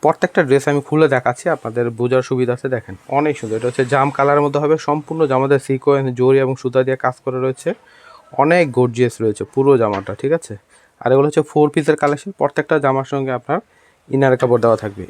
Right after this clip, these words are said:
এটা হচ্ছে হাতা, হাতাটা অনেক সুন্দর গর্জিয়াস রয়েছে। এটা হচ্ছে পুরো জামা, নিচে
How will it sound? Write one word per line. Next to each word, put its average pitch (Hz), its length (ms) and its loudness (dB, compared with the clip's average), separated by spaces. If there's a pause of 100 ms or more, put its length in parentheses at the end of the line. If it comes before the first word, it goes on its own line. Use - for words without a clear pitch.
এটা 120 180 -4
হচ্ছে 120 200 -2 (180)
হাতা, 113 280 0 (800)
হাতাটা 135 340 0
অনেক 135 180 -4
সুন্দর 135 220 0 (100)
গর্জিয়াস 120 400 -2
রয়েছে। 131 260 -2 (920)
এটা 117 120 -8
হচ্ছে 123 240 -6
পুরো 135 180 0 (100)
জামা, 123 280 0 (360)
নিচে 120 180 -6